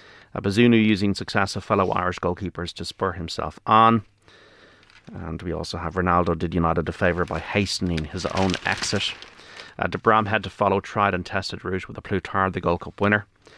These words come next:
And McIlroy and Maguire in the hunt for tour championships. Philip Reid on golf, as always, in the Irish Times. Back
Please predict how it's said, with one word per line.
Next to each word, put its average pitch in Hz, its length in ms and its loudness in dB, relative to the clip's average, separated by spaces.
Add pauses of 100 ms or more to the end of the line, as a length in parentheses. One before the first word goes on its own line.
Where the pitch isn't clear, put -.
(180)
And 95 120 -4
McIlroy 120 400 4
and 110 80 2
Maguire 107 440 4
in 90 100 -4
the 80 80 -12
hunt 92 240 -6
for 87 120 -12
tour 101 260 -4
championships. - 840 -12 (100)
Philip - 1120 -8
Reid 80 200 0
on 78 120 0
golf, - 460 0 (100)
as 85 160 -2
always, 80 480 2
in 82 160 -2
the 85 140 -4
Irish 85 280 -2
Times. 107 580 2 (640)
Back 110 260 0